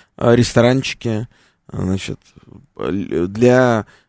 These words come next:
а, соотечественников, соскучившихся по шашлыкам, там, хинкали и так далее, и так далее.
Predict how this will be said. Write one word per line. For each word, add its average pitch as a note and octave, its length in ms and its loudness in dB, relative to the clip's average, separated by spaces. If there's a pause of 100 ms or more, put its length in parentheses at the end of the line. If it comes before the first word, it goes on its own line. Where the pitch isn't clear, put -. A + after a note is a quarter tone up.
а, G2 360 -4
соотечественников, A2+ 920 -2
соскучившихся A#2 880 -2
по F2+ 540 -2
шашлыкам, A#2+ 800 0 (560)
там, - 220 -8
хинкали A#2 640 2
и G2 100 -2
так G#2+ 240 -6
далее, F2+ 240 -4
и E2+ 40 -8
так G2 200 -14
далее. - 380 -12